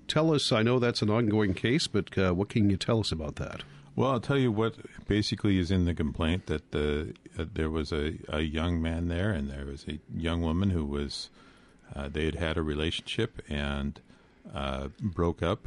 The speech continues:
Speaker 2: and she had asked the court to, uh, the college to issue a no contact order, so he wasn't supposed to ha-, be having contact with her. Uh, she was over at a party with some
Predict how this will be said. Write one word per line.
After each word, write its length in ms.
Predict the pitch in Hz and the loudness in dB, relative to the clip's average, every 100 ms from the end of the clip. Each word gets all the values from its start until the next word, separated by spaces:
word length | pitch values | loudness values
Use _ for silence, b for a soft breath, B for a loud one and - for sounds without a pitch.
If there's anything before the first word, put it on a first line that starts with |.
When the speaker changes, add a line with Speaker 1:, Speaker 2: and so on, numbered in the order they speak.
| - | -6
Speaker 2:
and 440 | 78 73 71 71 - _ - - | -4 -2 -2 -6 -10 _ -12 -10
she 360 | - 90 87 | -4 -2 -2
had 320 | 82 76 76 - | -2 -4 -6 -6
asked 300 | 78 80 - | -8 -8 -10
the 80 | 78 | -8
court 340 | - 87 - | -4 -4 -4
to, 200 | 92 85 98 | -6 -6 -2
uh, 260 | 95 - - - _ _ | -2 -4 -10 -20 _ _
the 280 | 87 80 80 - - | -4 -2 -2 -8 -16
college 420 | - 87 87 92 | -6 0 0 -2
to 160 | - - | -4 -2
issue 320 | 82 - 85 | -2 0 0
a 40 | 71 | 0
no 180 | 76 | -2
contact 560 | 76 92 82 90 90 - | -4 -2 0 0 -4 -2
order, 240 | 87 104 120 | -2 -2 -2
so 200 | - 76 | -4 -4
he 140 | 85 | -4
wasn't 320 | 80 78 80 | -6 -6 -8
supposed 340 | - 82 80 - | -6 -4 -4 -4
to 120 | 85 | -4
ha-, 140 | 80 - | -4 -4
be 120 | - | -4
having 260 | 82 87 78 | -2 -4 -6
contact 640 | - 87 85 92 92 - | -4 -2 -2 -4 -4 -4
with 180 | 98 92 | -4 0
her. 220 | 107 120 - B B B B B - - | 0 -2 -4 B B B B B -10 -4
Uh, 260 | 76 73 | -4 -2
she 260 | 73 - 101 | -4 0 2
was 200 | 98 87 | 2 2
over 300 | 90 85 82 | 0 0 0
at 60 | 78 | 0
a 40 | |
party 460 | - - 92 98 98 | -2 0 0 0 0
with 260 | 82 73 | -2 -4
some 420 | - - 71 64 | -6 -4 -4 -4